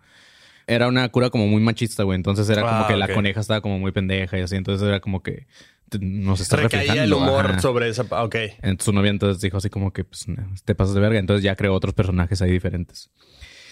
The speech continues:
Speaker 1: Desde entonces, Matt escribía y dibujaba personalmente una nueva historia semanalmente hasta el dos mil doce, donde ya todos los fans de los Simpsons dijimos como que ya no es lo mismo,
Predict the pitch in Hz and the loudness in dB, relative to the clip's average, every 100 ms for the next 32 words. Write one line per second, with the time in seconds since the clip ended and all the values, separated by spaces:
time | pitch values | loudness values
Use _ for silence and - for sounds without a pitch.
0 | - 139 147 139 214 214 175 151 - - | -4 0 2 2 2 0 2 0 -2 0
1 | 143 143 - 147 143 - 127 147 131 135 | 2 2 -2 -2 0 2 2 4 2 2
2 | 135 110 117 113 - 104 104 107 113 117 | 2 2 2 0 0 -2 0 2 2 2
3 | 110 127 - - 151 165 165 127 123 - | 0 -2 -2 0 2 2 2 2 2 2
4 | 113 113 117 104 95 101 110 107 117 104 | 0 0 0 2 2 2 2 2 0 0
5 | - 98 95 90 101 101 104 143 101 - | 0 0 2 2 2 2 2 0 -4 -14
6 | _ - 104 98 101 101 113 107 92 107 | _ -2 0 2 0 0 -2 -2 -2 -2
7 | 101 104 98 104 101 113 101 101 98 95 | 0 0 0 -2 -2 0 0 0 0 -4
8 | 95 92 120 120 107 - - | -4 -2 0 0 -2 -4 -12